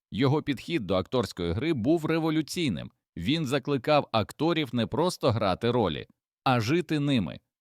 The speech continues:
Але, на жаль, його геній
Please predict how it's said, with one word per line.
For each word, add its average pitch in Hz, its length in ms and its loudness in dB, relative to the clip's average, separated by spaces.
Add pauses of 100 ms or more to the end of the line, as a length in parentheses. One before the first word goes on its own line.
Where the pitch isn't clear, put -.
(100)
Але, 107 500 2 (100)
на 101 240 0
жаль, 95 320 0 (300)
його 110 360 2
геній 98 500 0